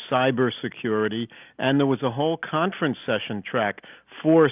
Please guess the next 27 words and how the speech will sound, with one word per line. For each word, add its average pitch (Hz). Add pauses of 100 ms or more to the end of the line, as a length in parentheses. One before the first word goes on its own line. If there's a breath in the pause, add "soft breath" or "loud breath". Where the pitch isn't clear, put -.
cybersecurity. 117
So 113 (320 loud breath)
we 147
all 170
know, 120
just 127
reading 127
the 113
news 131
over 113
the 113
last 113
year, 135
how 110
important 123
that 113
is. 131 (340 loud breath)
And, 113
uh, 123
you're 143
absolutely 117
right, 127
Dave. 101
As 98
more 143
of 131
us 123